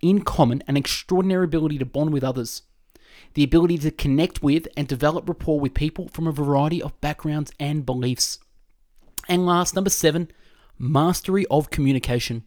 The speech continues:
The way we communicate with others and the way we communicate with ourselves ultimately determines the quality of our lives. Chapter two, the difference that makes the difference. The difference all comes down to the way in which we communicate with ourselves and the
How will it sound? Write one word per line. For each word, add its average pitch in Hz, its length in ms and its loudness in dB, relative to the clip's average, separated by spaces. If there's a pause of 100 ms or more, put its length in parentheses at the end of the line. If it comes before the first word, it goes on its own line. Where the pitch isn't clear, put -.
(1120)
The 156 100 6
way 160 240 4
we 208 120 -2
communicate 185 520 0
with 156 120 -2
others 156 320 2
and 170 220 0
the 160 60 6
way 151 240 2
we 175 120 2
communicate 156 540 0
with 135 120 2
ourselves 165 540 2 (160)
ultimately 185 520 2
determines 147 540 -2
the 131 80 -2
quality 170 720 0
of 123 140 -4
our 135 120 -2
lives. 120 460 -4 (1200)
Chapter - 360 -2
two, 151 400 2 (140)
the 143 160 0
difference 190 460 -2
that 202 180 -2
makes 143 360 0
the 127 200 -6
difference. 120 540 -6 (880)
The 151 80 -2
difference 214 320 2
all 208 100 2
comes 196 260 -2
down 185 220 2
to 180 120 -4
the 175 80 4
way 156 320 2
in 160 280 0
which 143 260 0
we 139 120 0
communicate 160 500 0
with 170 100 -2
ourselves 175 560 -2
and 175 200 0
the 170 100 -4